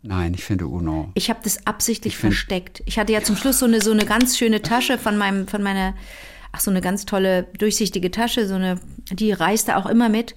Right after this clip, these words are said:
Speaker 2: Und da waren ja ganz viele uno-Spiele drin. Zum Schluss hatte man ja so viele uno-Karten. Dann hat man sie mal irgendwo liegen lassen und im Urlaub musste man neue kaufen. Dann kam man wieder zurück und dann wurden immer mehr, man hatte immer mehr uno-Karten, immer mehr, immer mehr. <clears throat> Und dann wurden die immer gemischt, auch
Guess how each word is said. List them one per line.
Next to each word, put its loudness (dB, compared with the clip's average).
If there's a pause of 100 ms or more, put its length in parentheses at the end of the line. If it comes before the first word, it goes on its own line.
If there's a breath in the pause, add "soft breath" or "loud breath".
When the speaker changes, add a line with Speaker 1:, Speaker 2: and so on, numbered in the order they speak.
(360 loud breath)
Speaker 2:
Und 0
da 2
waren 2
ja 0
ganz 2
viele 2
uno-Spiele 0
drin. -4
Zum -2
Schluss 0
hatte -2
man 2
ja 2
so 2
viele 2
uno-Karten. 2
Dann 0
hat 0
man 2
sie 2
mal 2
irgendwo 2
liegen 6
lassen 2 (320 loud breath)
und 2
im 2
Urlaub 2
musste 2
man 6
neue 4
kaufen. 0
Dann -2
kam 0
man 0
wieder 0
zurück 2
und 2
dann 2
wurden 2
immer 6
mehr, 4
man 2
hatte -2
immer 4
mehr 4
uno-Karten, 2
immer 6
mehr, 4
immer 4
mehr. 2
<clears throat> -10
Und 2
dann 2
wurden 0
die 2
immer 2
gemischt, 2
auch 0